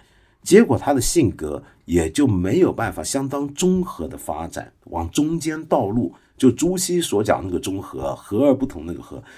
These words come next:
不是往那个道路走，而是往了另一个极端的方向走。所以这也是另外一种原生家庭对一个人的成长的影响。我也没有什么办法，我只是想提醒您一下，如此而已。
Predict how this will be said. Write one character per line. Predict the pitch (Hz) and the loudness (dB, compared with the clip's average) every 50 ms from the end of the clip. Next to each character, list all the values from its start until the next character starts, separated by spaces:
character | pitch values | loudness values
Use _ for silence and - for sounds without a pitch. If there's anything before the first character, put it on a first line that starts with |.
| - _ - | -20 _ 2
不 | 156 | 2
是 | 170 - 226 | 2 4 2
往 | 196 127 85 80 107 | 0 0 -2 -2 -2
那 | 175 | 0
个 | 143 - | 0 0
道 | 107 87 82 | -2 -4 -6
路 | 80 71 | -6 -8
走， | 71 - - - - - | -10 -10 -12 -14 -12 -10
而 | - 131 151 160 170 | -6 -4 0 0 2
是 | 170 - - 190 151 | 0 2 2 2 2
往 | 127 117 113 107 107 | 2 0 -2 -4 -4
了 | 123 135 | -4 -4
另 | 151 180 202 220 202 156 123 | -4 -4 -4 0 2 2 2
一 | 104 | 2
个 | 90 87 | 0 -4
极 | - - - 85 82 | -6 -6 -8 -8 -6
端 | 90 85 80 | -4 -4 -6
的 | 76 71 | -6 -8
方 | 73 78 76 78 | -10 -10 -8 -6
向 | 87 87 67 64 | -6 -6 -6 -6
走。 | - - - - _ _ _ _ _ _ _ _ _ _ | -10 -12 -14 -16 _ _ _ _ _ _ _ _ _ _
所 | - - - 147 147 | -2 2 6 6 6
以 | 117 - - - | 6 4 0 -2
这 | - - 160 123 | 0 4 4 4
也 | 113 123 123 110 95 82 71 71 | 4 2 2 2 2 2 2 0
是 | - - - - 156 131 110 | -4 -6 -4 -2 0 0 0
另 | 101 170 175 202 160 123 110 107 110 | 0 0 2 2 4 4 2 0 0
外 | 117 110 98 87 | -2 -2 -2 -2
一 | 85 82 85 82 | -2 -4 -4 -6
种 | - - 73 60 - - _ _ _ _ _ | -6 -6 -8 -8 -10 -14 _ _ _ _ _
原 | - 82 85 92 101 95 | -2 -2 0 0 0 -2
生 | 98 98 101 | -4 -6 -6
家 | 92 101 92 92 95 | -4 -4 -4 -4 -4
庭 | 90 80 76 76 | -6 -10 -12 -8
对 | - - 101 85 | 0 2 2 2
一 | 73 69 | 2 0
个 | 80 | -4
人 | 76 71 67 64 65 | -8 -8 -8 -10 -10
的 | 69 69 64 62 62 62 | -10 -10 -10 -10 -10 -12
成 | - - - 80 78 | -12 -10 -10 -8 -6
长 | - 65 57 | -6 -6 -6
的 | 58 58 | -8 -10
影 | 62 64 67 71 | -12 -10 -10 -10
响。 | 73 - - - - _ _ _ _ - | -10 -10 -10 -12 -14 _ _ _ _ -8
我 | - 80 87 85 85 85 87 85 - - | -4 -2 -2 -2 -2 -2 -4 -6 -6 -4
也 | 95 92 | -2 0
没 | 117 185 | 2 4
有 | 208 220 | 4 2
什 | 220 180 143 | 0 0 -4
么 | 117 117 | -4 -4
办 | 165 156 127 | -2 -4 -4
法， | - - 92 - - | -4 -6 -8 -8 -8
我 | - 107 117 | -6 -6 -6
只 | 113 101 101 | -6 -8 -10
是 | 101 92 | -10 -10
想 | 92 82 80 80 | -10 -12 -12 -14
提 | - - - - 92 127 139 | -16 -16 -8 -4 -2 0 0
醒 | 139 - - 82 87 90 | -2 -4 -8 -8 -6 -6
您 | 90 85 82 90 87 - | -6 -6 -8 -8 -10 -10
一 | - 90 | -10 -10
下， | 95 - - - 151 - - - | -8 -8 -4 -2 -2 -2 -2 -6
如 | - - 85 87 | -8 -4 -4 -4
此 | 87 - - - | -4 -4 -6 -8
而 | - - 69 71 | -8 -8 -8 -8
已。 | 69 65 | -10 -10